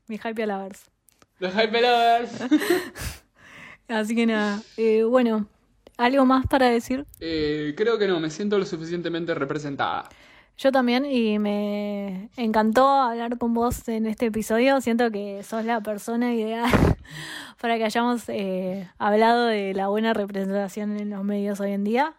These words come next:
Speaker 1: Así que muchas gracias, Ari,
Speaker 2: Me
Speaker 1: por estar
Speaker 2: encanta.
Speaker 1: conmigo, estos casi diez años que nos conocemos. <laughs>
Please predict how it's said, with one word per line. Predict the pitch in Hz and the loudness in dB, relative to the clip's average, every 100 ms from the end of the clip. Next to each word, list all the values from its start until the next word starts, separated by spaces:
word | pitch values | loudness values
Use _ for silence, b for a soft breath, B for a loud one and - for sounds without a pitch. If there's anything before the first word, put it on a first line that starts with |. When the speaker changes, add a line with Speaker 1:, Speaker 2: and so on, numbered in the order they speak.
| - | -8
Speaker 1:
Así | 196 190 | -8 -6
que | 214 220 214 | -6 -4 -4
muchas | 233 233 285 294 247 | -4 -4 2 2 2
gracias, | 233 226 220 | 0 0 0
Ari, | 214 214 | 2 0
Speaker 2:
Me | 220 | 0
Speaker 1:
por | 196 | -2
estar | 196 220 | 0 0
Speaker 2:
encanta. | 226 | 2
Speaker 1:
conmigo, | 220 226 269 294 311 320 B B B B B B - | 2 6 6 6 4 0 B B B B B B -4
estos | 240 240 233 226 - | -2 2 2 2 -2
casi | 220 240 226 | -4 -2 -4
diez | 214 220 233 | 0 0 0
años | 226 226 | 0 0
que | 214 | -2
nos | 202 | -2
conocemos. | 214 214 277 254 | -2 2 4 4
<laughs> | - 311 - - - | 4 2 2 0 -4